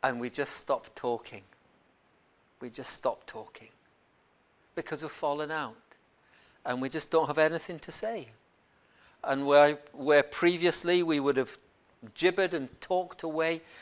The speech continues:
uh, about anything and everything and, and absolute nonsense because we were friends, there are times when we just dry up. We just have nothing to say.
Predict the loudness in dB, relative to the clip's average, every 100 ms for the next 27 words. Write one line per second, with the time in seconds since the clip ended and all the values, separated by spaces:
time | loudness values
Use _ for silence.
0 | -20 -20 -8 0 0 2 2 6 6 6
1 | 2 2 0 -2 4 4 4 2 0 0
2 | 0 -2 -4 -6 -6 -6 -2 -2 -2 -6
3 | -6 -4 0 0 -2 -8 -10 -10 -10 -10
4 | _ -8 -4 -4 -4 -10 -20 -20 -20 -20
5 | _ _ -12 -6 -2 -2 2 4 4 2
6 | -8 -10 -10 -14 -20 _ _ _ _ -6
7 | -4 -2 2 2 2 -2 2 4 4 0
8 | -12 -20 -20 _ -8 -6 -4 -6 -8 -6
9 | -2 2 2 0 -8 -12 -10 -10 -10 -12
10 | -16 -14 -12 -12 -14 -14 -8 -6 -4 -6
11 | -8